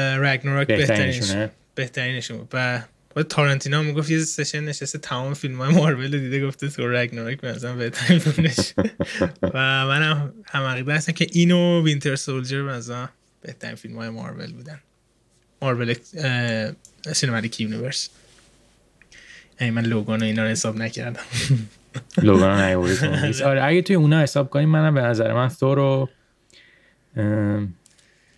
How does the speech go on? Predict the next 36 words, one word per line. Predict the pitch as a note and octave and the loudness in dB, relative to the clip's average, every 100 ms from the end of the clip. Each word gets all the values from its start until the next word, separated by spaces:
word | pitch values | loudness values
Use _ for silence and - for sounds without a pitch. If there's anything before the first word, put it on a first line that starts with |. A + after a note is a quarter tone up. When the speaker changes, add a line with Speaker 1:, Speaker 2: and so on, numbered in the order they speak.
| _ _ | _ _
Speaker 2:
که | - | -2
انتخاب | A2 G2+ - A2+ | -2 0 0 0
بعدی | G#2+ G2 A2 | 2 0 0
سخته. | - A2+ - | -2 -6 -4
انتخاب | A2+ G#2 A#2 | -6 -2 0
بعدی | A2+ B2 | 2 0
کیو | - C3+ | 0 2
انتخاب | A#2 - D3+ | 2 2 2
Speaker 1:
کپتن | - | 0
Speaker 2:
بکنیم؟ | D3 C#3 | 2 0
Speaker 1:
امریکا | C3+ D#3 | 0 -2
وینتر | D3 C#3 C3 A#2+ | -4 -4 -4 -8
سولجر. | - B2 A#2 A#2+ A2+ - _ _ _ _ _ | -8 -12 -12 -10 -12 -14 _ _ _ _ _
فوق‌العاده. | - - - B2 B2 A#2+ - | -16 -14 -10 -10 -8 -8 -6
Speaker 2:
ببین | C3+ G#3+ | 4 6
وینتر | A3+ D#3+ D#3+ | 6 6 6
سولجر | D#3+ C#3+ | 4 4
خوب | F3 - C3+ | 2 2 0
بود. | G#2 F#2 | 0 -2
من | A2+ | 0
وینتر | C3+ A#2+ | 2 0
سولجر | A#2 A#2 G#2 | -2 -2 0
رو | B2 | 0
توی | B2+ B2+ | 2 -2
سینما | - A2+ G2 G2+ | 0 0 2 2
اتفاقاً | G2 F2 F#2 F2+ | 0 -2 -6 -4
دیدم. | F2+ F2+ F2+ E2 - | -4 -4 -6 -8 -6
یعنی | F2+ | -4
که | F2+ G#2 G#2 G2+ _ - B2 - G#2 - A#2 A2+ | 0 0 0 -4 _ -20 -18 -12 -12 -10 -10 -2
به | A#2 | 2
نظر | A2 G#2 G#2+ G#2+ | 4 4 4 4
من | A2+ B2 B2 | 2 2 -2
فیلم | - - B2+ B2 B2 A#2+ | -2 2 2 2 2 2
مارول | A#2+ A2+ G2+ G2 G#2 A2 A2+ A2 G#2+ | 4 4 4 2 2 2 2 2 0
خوبی | - - F#2+ F#2 F2 | -4 0 0 2 -2
بود. | - - | -2 -4